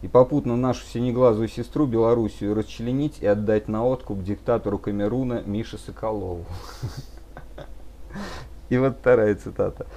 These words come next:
«Да, вот я о химерах. Ну, для ради чего, например, я изъездил весь свет, пересекал все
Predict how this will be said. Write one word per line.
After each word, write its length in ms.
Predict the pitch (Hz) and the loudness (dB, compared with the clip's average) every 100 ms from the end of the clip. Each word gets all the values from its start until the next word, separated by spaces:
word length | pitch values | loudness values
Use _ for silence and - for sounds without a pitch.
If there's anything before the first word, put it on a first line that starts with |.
| - - - - | -16 -18 -16 -2
«Да, 240 | 110 139 | 8 10
вот 160 | 131 135 | 10 8
я 200 | 147 147 | 6 8
о 140 | 131 | 6
химерах. 560 | 127 147 147 127 104 - - | 4 2 4 4 4 0 -10
Ну, 360 | 107 131 156 123 | -2 2 2 4
для 180 | 127 151 | 6 10
ради 240 | 160 147 | 10 8
чего, 280 | - 175 180 | 4 4 6
например, 420 | 135 135 135 123 | 4 4 4 4
я 200 | 120 123 | 6 6
изъездил 420 | 120 135 120 107 117 | 6 4 2 2 2
весь 260 | 123 120 | 2 -2
свет, 280 | - 147 151 | 0 0 2
пересекал 540 | 123 117 - - 127 120 | 0 0 -4 4 4 4
все 360 | - 117 98 | 2 2 2